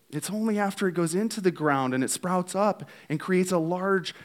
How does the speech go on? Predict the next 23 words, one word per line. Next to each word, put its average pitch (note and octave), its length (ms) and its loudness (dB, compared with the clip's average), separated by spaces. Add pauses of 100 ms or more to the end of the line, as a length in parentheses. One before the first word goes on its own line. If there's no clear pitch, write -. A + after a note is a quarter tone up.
(100)
beautiful F3 480 -2
tree G3+ 340 0
that E3 100 6
offers D#3+ 360 0
shade G3 420 4
and D3+ 100 2
offers D3 520 0 (920)
wood E3+ 640 6
and D#3+ 200 2
offers D#3+ 340 2
all F3+ 240 0
the G#3+ 140 2
things G3 460 0
that D3 120 2
we D3 140 -4
utilize D3+ 800 0
that C3+ 100 0
we D#3 160 -2
go, D3 220 0
"Wow, B2+ 340 -2
that B2 240 -2
is A2+ 160 -8
glorious." G#2+ 920 -10